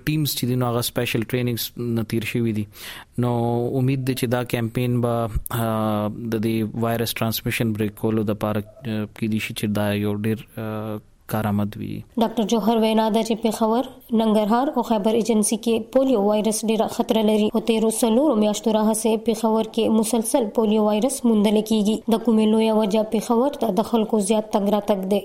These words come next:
Speaker 1: سټیل وایرس سرکولیشن کې دی او، اه، پېښور، خیبر ایجنسي او ننګرهار دا یو کوریډور دی چې هلته کې، اه، موږ ته ډېر مشکلات دي، ځکه چې وایرس اوس هم شته دی.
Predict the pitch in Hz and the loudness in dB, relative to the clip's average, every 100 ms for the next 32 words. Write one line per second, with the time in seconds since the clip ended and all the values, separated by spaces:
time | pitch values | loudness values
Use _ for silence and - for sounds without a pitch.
0 | - - - 143 135 135 131 127 123 - | -6 -8 -4 -2 0 0 -2 -2 -4 -2
1 | 120 127 131 131 123 123 113 127 131 110 | -2 -2 -2 -4 -2 -4 -2 -2 -2 -2
2 | 107 107 107 107 104 113 107 104 - 110 | -2 0 -2 -2 -4 -6 -6 -6 -6 -6
3 | - 127 127 127 123 117 - 117 113 120 | -2 -2 0 0 -2 -4 -4 -4 -2 -2
4 | 117 120 117 - 120 117 117 110 107 113 | -2 -2 -4 -6 -6 -4 -2 -4 -4 -6
5 | 117 110 110 110 117 120 117 117 117 110 | -6 -4 -2 -2 -2 -2 -2 -2 -2 -2
6 | 117 110 110 120 120 117 107 110 107 107 | -2 -2 0 0 0 -2 -4 -6 -4 -8
7 | - 107 - - - 113 113 113 110 104 | -6 -6 -8 -12 -14 -10 -10 -8 -10 -12
8 | - 117 113 110 104 117 113 - 113 110 | -14 -12 -10 -10 -6 -6 -6 -10 -8 -8
9 | - 107 113 117 - 113 113 113 110 110 | -8 -6 -4 -4 -6 -6 -6 -6 -8 -4
10 | 113 113 - - - - - - - 135 | -4 -4 -6 -12 -18 -18 -18 -16 -4 -2
11 | 127 113 - 120 110 | -2 -4 -4 -4 -4